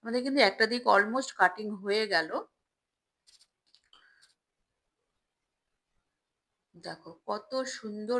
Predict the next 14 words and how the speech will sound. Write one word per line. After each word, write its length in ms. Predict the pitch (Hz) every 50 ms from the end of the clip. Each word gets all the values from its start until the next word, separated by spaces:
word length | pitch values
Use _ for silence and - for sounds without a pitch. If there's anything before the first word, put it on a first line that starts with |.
| 233 208
হয়েছে। 340 | 196 175 160 160 160 - 165
আমি 140 | 170 180 185
একটা 220 | 175 - _ - 180
তুলে 280 | - _ 185 180 208 214
তোমাদের 340 | - 196 190 185 180 190 175 _
দেখাচ্ছি। 500 | 175 165 165 _ 196 190 - _ - - 247 - _ _ _ _ _ _ _ _ _ _ _ _ _ _ _ _ _ _ _ -
দেখতেই 320 | 196 - _ - 262 262
পাচ্ছ? 300 | 254 220 190 - - - - - 440 - - _ _ _ _ _ _ _ _ _ _ _ _ _ _ _ _ _ _ _ _ _ _ _ _ _ _ _ _ _ _ _ _ _ _
কোনো 120 | 220 214 220
চিপচিপে 480 | 220 - 226 - _ - 214 - 226
ভাব 200 | 214 226 214 202 196
আছে? 220 | 190 196 196 - 453 427
দেখতেই 340 | 254 202 196 _ - 220 214
পাচ্ছ? 260 | - 175 170 -